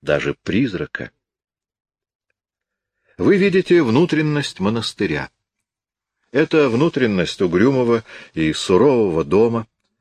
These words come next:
именуемого монастырем бернардинок неустанного поклонения. Ложа, где вы находитесь, приемная. Голос, который вы услышали, голос дежурной послушницы,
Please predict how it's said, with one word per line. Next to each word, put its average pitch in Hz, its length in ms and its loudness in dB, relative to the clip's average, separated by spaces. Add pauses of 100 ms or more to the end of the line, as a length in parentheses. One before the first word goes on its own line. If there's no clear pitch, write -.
(140)
именуемого 90 720 0 (220)
монастырем 87 760 0 (380)
бернардинок 87 1080 -2 (160)
неустанного 92 920 -2
поклонения. 73 880 -6 (1300)
Ложа, 127 460 2
где 85 220 0
вы 87 120 2
находитесь, 85 760 -2
приемная. 80 720 -2 (760)
Голос, 190 480 2
который 92 420 2
вы 82 140 0
услышали, 78 640 -2 (420)
голос 175 720 0
дежурной 156 640 2
послушницы, 87 1120 -4